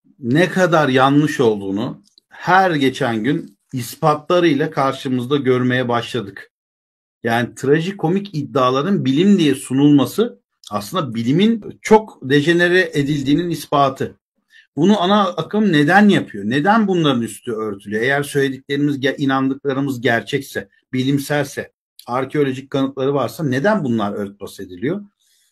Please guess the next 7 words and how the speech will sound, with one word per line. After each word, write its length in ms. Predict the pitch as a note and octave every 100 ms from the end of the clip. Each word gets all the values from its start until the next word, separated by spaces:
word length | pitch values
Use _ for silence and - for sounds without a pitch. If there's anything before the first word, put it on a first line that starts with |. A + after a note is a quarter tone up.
| _
E, 100 | -
tabii 360 | - G3+ A#3 G#3
ki 160 | G3+ F3
bütün 220 | G3 A#3
sistemleri 680 | G3+ E3 - F#3 F3+ G3 G#3
çökecek. 560 | G3 F#3+ D#3+ - - _ _ _ _ _
Neden? 520 | C3 D3 G3+ A#3+ -